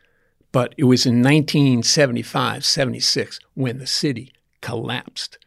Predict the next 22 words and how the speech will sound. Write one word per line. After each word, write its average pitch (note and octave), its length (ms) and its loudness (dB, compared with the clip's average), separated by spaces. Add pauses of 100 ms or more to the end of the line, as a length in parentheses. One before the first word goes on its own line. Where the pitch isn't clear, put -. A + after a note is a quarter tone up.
(320)
Its - 160 -10
economy D3 520 -2
collapsed, - 600 -8 (300)
its A2+ 220 -10
real B2 380 0
estate C#3+ 300 -4
market C3+ 380 -8
collapsed, - 580 -10 (400)
and A2+ 380 -4 (160)
what A#2 200 -6
came A#2+ 380 0
with C3+ 220 2
that B2+ 260 -2
was B2+ 180 -6
enormous B2 580 -2
turmoil D3+ 640 2 (380)
and B2+ 260 -2
lots D3+ 260 0
of A#2+ 120 -8
grief D#3+ 320 -4
and A#2 140 -14
pain B2+ 360 -14